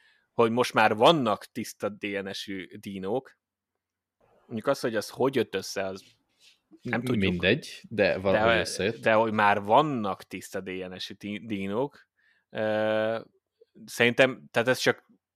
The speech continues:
Speaker 1: ez csak arra utalt, hogy, ö, hogy azért a Jurassic filmek során többször utaltak arra, hogy ugye ezek a dinók valójában nem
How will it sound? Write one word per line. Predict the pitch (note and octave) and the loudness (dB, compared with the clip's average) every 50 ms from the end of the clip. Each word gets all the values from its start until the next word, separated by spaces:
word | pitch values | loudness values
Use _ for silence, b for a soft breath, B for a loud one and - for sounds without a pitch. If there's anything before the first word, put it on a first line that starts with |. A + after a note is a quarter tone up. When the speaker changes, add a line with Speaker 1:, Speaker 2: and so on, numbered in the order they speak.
| _ _ _ _ _ _ _ _ _ _ _ _ _ _ _ _ _ _ _ _ _ _ _ | _ _ _ _ _ _ _ _ _ _ _ _ _ _ _ _ _ _ _ _ _ _ _
Speaker 1:
ez | - - - | -10 -8 -6
csak | - A#2+ - | -6 -4 2
arra | - A2+ A2+ A2 G#2 G2 | 4 4 6 6 4 0
utalt, | F#2+ F2+ - - F2 E2+ - - - - _ _ _ | -2 -4 -4 -4 -4 -4 -6 -8 -14 -20 _ _ _
hogy, | _ _ - B2+ - G2 G2 G2 G2 G2 G2+ | _ _ -12 -10 -8 -6 -6 -6 -8 -6 -6
ö, | G2 G2 G2 G2 G2 G2 G2 G2+ - - - _ _ _ _ _ _ _ _ _ _ _ _ _ _ _ _ | -6 -4 -4 -6 -6 -6 -8 -10 -12 -14 -16 _ _ _ _ _ _ _ _ _ _ _ _ _ _ _ _
hogy | _ A2+ A2 | _ -2 -2
azért | G#2+ G2+ A2 G2+ - | 0 0 -2 -2 -4
a | A2 | -4
Jurassic | G#2+ A#2+ A#2+ A2 - - - _ _ _ | 0 0 0 0 0 -4 -14 _ _ _
filmek | _ _ - A#2 G#2+ G#2 G#2 G2 - _ - - _ _ G#2+ B2 | _ _ -4 -2 -2 -2 -2 -6 -8 _ -20 -20 _ _ -14 -10
során | - - - A2+ G#2+ G#2+ G#2+ G#2 G2+ | -10 -2 -2 0 2 2 2 0 0
többször | G2+ G#2+ G2+ - - G#2 | -2 -4 -4 -2 -6 -6
utaltak | G2+ G2+ - G2+ F#2+ F#2+ - F#2 F2 - | -6 -4 -2 -2 -2 -2 -4 -8 -10 -6
arra, | G2+ F#2+ G2 G#2 G#2 | -4 -4 -2 -2 -2
hogy | G2 G2 F#2+ F#2+ G#2 | -2 -4 -6 -6 -6
ugye | G2 G2+ G2 | -6 -6 -4
ezek | G2 G2 G#2 G#2+ - G#2+ | -4 -4 -6 -8 -8 -8
a | |
dinók | G2+ A2+ A2 G#2 A2 A2 G#2+ G#2+ - - | -8 -6 -6 -4 -4 -4 -4 -4 -6 -6
valójában | A#2+ G#2+ G#2+ G#2+ G#2+ G#2+ G#2 G2+ G2 G2 G2+ G2+ G2+ | -2 -2 0 0 0 -2 -2 -2 -2 -2 -4 -4 -4
nem | G2+ G#2 G#2+ A#2 A#2 G#2 | -4 -4 -6 -6 -6 -10